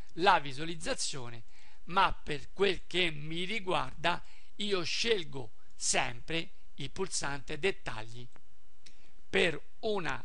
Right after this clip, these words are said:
miglior visualizzazione. Se clicchiamo su una partizione del mio hard disk andrò a visionare il contenuto della stessa nella colonna di sinistra. Se clicco su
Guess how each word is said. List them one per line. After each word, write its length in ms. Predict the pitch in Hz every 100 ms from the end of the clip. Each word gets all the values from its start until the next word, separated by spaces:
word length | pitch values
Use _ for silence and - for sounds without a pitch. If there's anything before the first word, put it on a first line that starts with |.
| -
miglior 720 | 170 202 220 185 165 160 160 -
visualizzazione. 1160 | 156 147 151 143 123 127 - - 110 - - - - - - - - - -
Se 380 | - - 208 208
clicchiamo 720 | 170 160 - 180 185 151 131
su 360 | - 170 165 - -
una 280 | 233 226 170
partizione 960 | 156 - 143 - 175 190 143 120 110 -
del 480 | 131 170 170 147
mio 200 | 151 196 220
hard 100 | 196
disk 440 | 156 127 - 156 - - -
andrò 720 | 175 196 202 175 151 - -
a 180 | 175 170
visionare 840 | 143 165 151 220 208 135 127 131 - - -
il 260 | 175 180 - - - - - -
contenuto 560 | 170 165 180 175 175
della 180 | 170 170
stessa 480 | - - 123 - 151
nella 240 | 156 156
colonna 320 | 156 160 160 156
di 140 | 143
sinistra. 520 | 127 131 113 - - - - -
Se 260 | - 135 -
clicco 460 | 196 196 - 131
su 260 | - 196